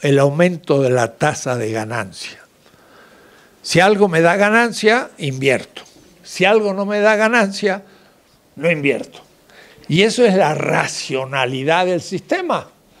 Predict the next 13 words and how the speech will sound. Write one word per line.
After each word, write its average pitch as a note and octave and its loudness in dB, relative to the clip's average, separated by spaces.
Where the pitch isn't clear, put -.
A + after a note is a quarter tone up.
Es B3 6
racional B3 2
lo B3 -6
que A#3+ -2
aumenta A#3+ 0
la F#3 2
tasa G#3 0
de G3 2
ganancia. G3 -2
Y G#3 6
si A#3+ 6
fuera F4 4
racional A3 0